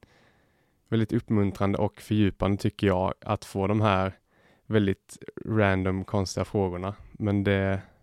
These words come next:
det har ändå fördjupat min tro en del och, ja, men, är lätt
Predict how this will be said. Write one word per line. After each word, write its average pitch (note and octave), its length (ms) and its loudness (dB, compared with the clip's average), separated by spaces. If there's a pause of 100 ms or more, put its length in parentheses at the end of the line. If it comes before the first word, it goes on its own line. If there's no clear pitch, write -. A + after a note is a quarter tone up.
(460)
det - 80 0
har A2+ 40 6
ändå B2 140 4
fördjupat G2+ 440 0
min G2 300 0
tro G2 240 0
en F#2 160 0
del F2+ 240 -6
och, - 260 -10 (1000)
ja, - 60 -2
men, G2 300 2 (460)
är A2+ 160 0
lätt - 480 0